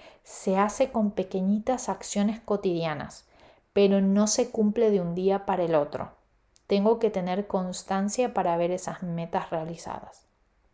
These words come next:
¿Ok? Y vamos al último, que me encanta este tema porque este es, este es de mis favoritos.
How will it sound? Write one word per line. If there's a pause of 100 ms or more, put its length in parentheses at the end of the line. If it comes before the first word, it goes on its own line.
(540)
¿Ok? (680)
Y
vamos
al
último,
que
me
encanta
este
tema
porque
este
es,
este
es
de
mis
favoritos.